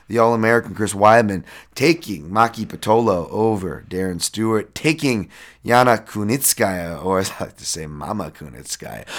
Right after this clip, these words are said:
over Easy Dance Day on target. Over Ju-, Julija Starialenko, as I brutalize that name. Taking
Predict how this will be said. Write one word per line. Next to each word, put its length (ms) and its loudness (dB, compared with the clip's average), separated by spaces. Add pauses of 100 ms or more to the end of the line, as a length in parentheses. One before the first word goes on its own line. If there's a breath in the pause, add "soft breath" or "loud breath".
(140 loud breath)
over 280 2
Easy 320 -4
Dance 380 0
Day 200 -10
on 180 -10
target. 400 0
Over 240 2 (260)
Ju-, 460 -8 (180)
Julija 1000 0 (380 loud breath)
Starialenko, 1900 0
as 100 -18
I 60 -14
brutalize 480 -14
that 200 -14
name. 180 -6
Taking 520 0